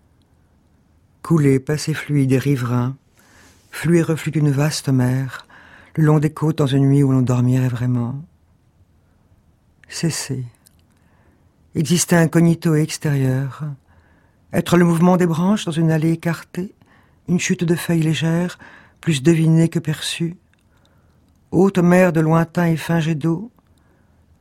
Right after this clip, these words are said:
et tout l'indéfini des parcs dans la nuit,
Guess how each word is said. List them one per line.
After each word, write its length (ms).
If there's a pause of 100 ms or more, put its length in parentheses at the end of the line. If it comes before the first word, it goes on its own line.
(180)
et 100
tout 120
l'indéfini 540
des 100
parcs 500
dans 120
la 100
nuit, 520